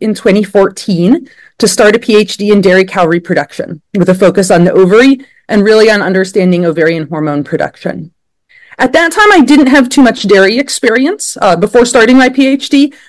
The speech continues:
but during my P H D, I definitely fell in love with the dairy cow. And something that got me really excited about studying dairy cattle is the fact that dairy cow ovaries make really great models for human ovaries.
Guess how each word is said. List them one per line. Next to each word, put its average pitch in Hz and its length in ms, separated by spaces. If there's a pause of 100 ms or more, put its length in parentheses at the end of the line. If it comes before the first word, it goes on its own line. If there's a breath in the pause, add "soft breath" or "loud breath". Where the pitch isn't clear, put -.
but 415 120
during 277 240
my 262 140
P 247 180
H 220 220
D, 214 140
I 196 80
definitely 196 560
fell 185 260
in 185 100
love 175 220
with 175 340
the 175 160
dairy 185 280
cow. 185 360 (560 soft breath)
And 240 280
something 359 320
that 226 100
got 226 220
me 240 100
really 196 300
excited 185 500
about 165 220
studying 180 420
dairy 165 240
cattle 156 400
is 156 160
the 180 80
fact 175 320
that - 180 (220 soft breath)
dairy 240 240
cow 247 260
ovaries 202 480
make 190 220
really 180 220
great 180 320
models 175 400
for 180 100
human 180 320
ovaries. - 540